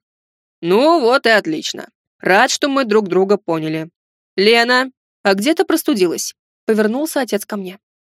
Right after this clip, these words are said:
"Мы на лыжах ходили, с Максимом. Не одни, с его родителями",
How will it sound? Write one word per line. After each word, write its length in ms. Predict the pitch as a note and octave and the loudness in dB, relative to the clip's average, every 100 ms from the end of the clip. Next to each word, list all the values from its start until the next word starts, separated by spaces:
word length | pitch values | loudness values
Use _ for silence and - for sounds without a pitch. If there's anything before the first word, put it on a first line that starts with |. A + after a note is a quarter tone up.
| _ _ _ - | _ _ _ -10
"Мы 340 | C#4+ D4+ C#4+ C#4 | -4 -2 -2 0
на 140 | D#4+ | 0
лыжах 300 | E4+ B3 G#3 | 2 0 -2
ходили, 480 | - G#3 G3+ F#3 G3 | -2 0 0 0 -8
с 120 | - D4 | -10 -4
Максимом. 540 | E4+ - A3 F#3+ F#3 _ _ _ - | -2 -2 -6 -6 -10 _ _ _ -2
Не 160 | B3+ C#4 | 0 2
одни, 340 | F#4+ C#4 B3+ | 2 0 -2
с 80 | - | 0
его 160 | A3+ | 2
родителями", 560 | C#4+ B3 G3+ G3+ G3+ | 2 0 -2 0 -2